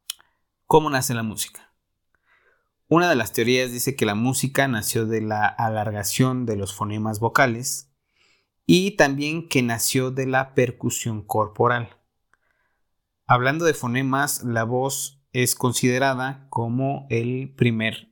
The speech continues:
instrumento musical. Otra teoría dice que la música nace por la repetición al querer igualar los sonidos de la naturaleza, como el canto de las aves,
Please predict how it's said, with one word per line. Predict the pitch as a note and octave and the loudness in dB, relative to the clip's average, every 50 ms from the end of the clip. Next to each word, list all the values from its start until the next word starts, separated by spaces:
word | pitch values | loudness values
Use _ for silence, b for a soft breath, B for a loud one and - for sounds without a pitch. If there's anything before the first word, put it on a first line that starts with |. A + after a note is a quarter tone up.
| _ _ _ | _ _ _
instrumento | - A#2 A2+ G#2 - - A2+ A2 A2 G2 F#2 F#2+ F#2+ - - G#2 G2 G2 G2 - _ - | -4 -4 -4 -4 -4 -6 -4 -4 -2 -2 -4 -4 -6 -4 -4 -4 -2 -4 -6 -10 _ -6
musical. | B2 B2+ C#3 C3+ - C#3+ - E3+ D#3+ D#3 - - - _ _ _ _ _ _ _ _ _ _ _ _ _ _ _ _ _ _ _ _ _ _ _ _ _ _ _ _ _ _ _ _ _ _ _ _ | -4 -2 -2 0 0 2 4 4 4 4 0 -10 -20 _ _ _ _ _ _ _ _ _ _ _ _ _ _ _ _ _ _ _ _ _ _ _ _ _ _ _ _ _ _ _ _ _ _ _ _
Otra | - D#3+ F3 F3 G#3 G#3 G#3 | 6 6 6 6 2 0 2
teoría | - B2+ C3+ C#3 C#3 C#3 | 4 4 4 4 2 0
dice | C#3+ C#3+ C#3 - D#3 C#3 | -2 -4 -4 -4 -4 0
que | - C#3+ C#3+ D3 D3+ - | 2 2 4 4 2 0
la | - B2+ A#2 | 0 -2 -2
música | G#2+ A#2+ B2 B2 - B2 - - A#2+ | -2 -2 -2 -4 -4 -2 0 0 2
nace | A#2 A#2+ A#2+ A#2 - C3+ C3 | 2 2 0 0 0 -2 -2
por | C3 - - D3 D3 D3 D3+ | -2 -2 0 0 0 0 2
la | D3+ D#3+ D#3+ | 0 0 0
repetición | D#3 D#3 D3+ C#3+ - D#3+ D#3 D#3 - D#3 C#3+ - - - B2+ B2+ B2 - - | 0 -2 -4 -2 -2 -2 -2 0 0 -2 0 2 2 2 2 0 -2 -2 -2
al | A#2+ A#2+ A2+ A2+ | 0 0 0 -2
querer | - - A#2 A2+ A#2+ B2 A#2+ - - - | -2 -2 -2 0 0 -2 -4 -4 0 2
igualar | C#3 C3+ B2 B2 B2 A#2+ A#2 A#2 A#2 A#2+ A#2+ - - _ _ _ _ _ _ _ _ | 2 2 2 2 0 0 0 0 -2 -2 -4 -8 -14 _ _ _ _ _ _ _ _
los | - A#2+ A2+ A2 - | -2 0 0 0 0
sonidos | - A#2 A2 A2 A2+ A2+ A2 G#2+ | 0 0 0 0 0 -2 -2 -4
de | A2 G#2+ | -4 -4
la | G#2+ G#2+ | -4 -4
naturaleza, | G#2+ G#2+ G#2 - - A#2+ A#2 A#2 B2+ C#3+ C#3 C#3 - C#3 C3 D3 - - _ _ _ _ _ _ | -6 -6 -2 2 2 4 4 4 2 2 0 0 -2 -2 -4 -4 -6 -12 _ _ _ _ _ _
como | - - A2+ A2 G#2+ G#2+ | -8 -4 -2 -2 -2 -2
el | G2+ | 0
canto | - - A2+ G#2 - A#2 | 0 0 0 2 2 0
de | A2+ | 0
las | G#2 G2+ G2 - | 0 0 0 2
aves, | C3+ C3 C3+ B2 A#2+ A#2 A#2+ - - - - - | 4 4 4 2 0 -6 -6 -6 -8 -8 -10 -14